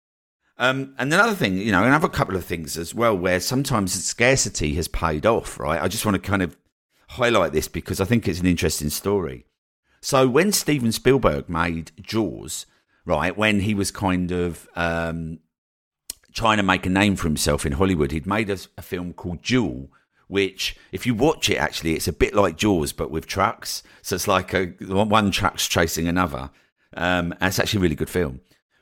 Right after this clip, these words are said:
But he, he had to kind of make his film that was gonna make a mark, right? And Jaws was the film that did that, and it did it really well. But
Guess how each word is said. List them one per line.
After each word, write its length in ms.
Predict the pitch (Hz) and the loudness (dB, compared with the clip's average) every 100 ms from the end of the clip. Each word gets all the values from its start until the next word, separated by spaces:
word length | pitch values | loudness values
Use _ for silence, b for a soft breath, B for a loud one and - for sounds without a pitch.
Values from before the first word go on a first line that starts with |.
| - | 0
But 320 | 113 101 - | 0 0 -6
he, 240 | - 147 139 110 - | -2 0 2 -2 0
he 200 | 131 123 | 2 2
had 180 | 104 - | 0 -2
to 100 | 98 | -4
kind 280 | 101 92 | 0 0
of 100 | 87 | 0
make 300 | 87 90 87 | 0 0 0
his 400 | - 87 80 - - | -4 -4 -4 -8 -14
film 420 | - - 101 92 80 | -8 2 2 2 -2
that 80 | |
was 120 | 69 - | -6 -6
gonna 160 | 80 | -4
make 280 | 82 78 - | -2 -4 -6
a 40 | |
mark, 400 | 82 104 73 - | -2 0 0 -4
right? 260 | 67 67 78 | -8 -6 -6
And 160 | 80 78 | -4 4
Jaws 340 | 113 113 98 | 4 4 2
was 120 | 80 | -4
the 100 | 82 | -6
film 460 | - 82 80 76 71 _ _ _ | -4 -4 -4 -6 -12 _ _ _
that 160 | 78 71 | -18 -4
did 220 | 120 143 | -2 -2
that, 260 | 69 69 55 | -4 -6 -4
and 140 | 76 | -4
it 280 | 78 - - | -4 -8 -6
did 140 | 104 | 0
it 100 | 90 | 2
really 240 | 80 87 69 | 4 4 4
well. 420 | 85 104 60 64 _ _ _ _ _ _ - | 4 4 2 -6 _ _ _ _ _ _ 0
But 420 | 147 76 69 | 2 2 -2